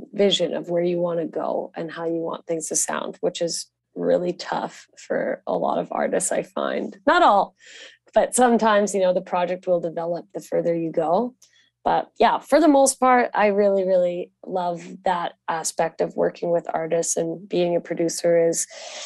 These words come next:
getting to know them, really breaking down the walls and trying to really figure out what they're saying and why they want to say it.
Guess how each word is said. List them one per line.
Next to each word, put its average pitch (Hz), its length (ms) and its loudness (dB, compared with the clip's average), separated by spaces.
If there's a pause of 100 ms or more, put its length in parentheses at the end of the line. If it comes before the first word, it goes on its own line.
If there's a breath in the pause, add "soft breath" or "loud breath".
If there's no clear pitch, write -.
(160 loud breath)
getting 285 300 6
to 330 100 6
know 220 240 6
them, 90 340 0
really 196 320 -2 (180)
breaking 202 320 0
down 180 200 2
the 170 80 0
walls 165 480 -2
and 170 180 -6
trying - 240 -4
to - 160 -2
really 160 220 0
figure 170 320 -2
out 165 100 2
what 175 160 0
they're 170 140 -2
saying 165 560 -4 (260)
and 165 160 -2
why 165 380 -2
they 165 120 0
want 160 220 -2
to - 60 -6
say 170 280 0
it. - 200 -8